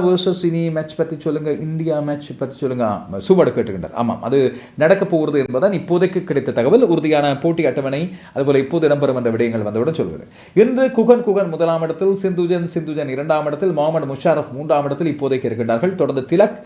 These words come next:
அதுபோல முகமது அர்ஷாத், அஹ், சுவடு மற்றும் பரமேஷ் ஆகியோர் அடுத்தடுத்த இடங்களில் இருக்கின்றார்கள். சரி, நாங்கள் இப்பொழுது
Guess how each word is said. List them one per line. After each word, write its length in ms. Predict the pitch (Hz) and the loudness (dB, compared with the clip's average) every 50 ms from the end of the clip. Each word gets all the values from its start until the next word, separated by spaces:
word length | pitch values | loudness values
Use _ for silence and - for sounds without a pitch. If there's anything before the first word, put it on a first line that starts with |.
| - - - - - | -20 -20 -20 -12 -8
அதுபோல 260 | 113 123 127 139 131 | -6 -2 0 2 2
முகமது 320 | 127 135 143 151 151 147 139 | 2 2 2 2 2 4 2
அர்ஷாத், 460 | 131 139 - - 233 233 233 233 - - - - - - | 2 2 2 4 4 4 4 2 -2 -14 -18 -20 -14 -8
அஹ், 80 | - | -8
சுவடு 540 | 113 117 - 202 202 208 214 208 233 233 233 - | -6 -2 0 2 4 6 6 6 4 2 0 -4
மற்றும் 200 | 147 139 165 143 | -6 -6 -6 -2
பரமேஷ் 420 | - 160 165 196 202 190 180 - | 0 0 0 0 0 -2 -2 -2
ஆகியோர் 260 | 143 127 131 160 185 185 | -2 -2 -2 0 0 0
அடுத்தடுத்த 400 | 156 143 143 143 123 117 117 120 | 0 0 0 -2 -4 -2 -2 -4
இடங்களில் 260 | 107 101 110 127 127 | -4 -4 -6 -6 -8
இருக்கின்றார்கள். 420 | 120 - 92 80 - - - - | -8 -10 -12 -14 -14 -16 -18 -14
சரி, 180 | - - 110 - - | -10 -8 -8 -8 -6
நாங்கள் 220 | 131 151 165 165 | -6 -4 -2 -2
இப்பொழுது 400 | 156 147 156 175 170 147 160 170 | -2 -2 -2 -2 0 0 0 -2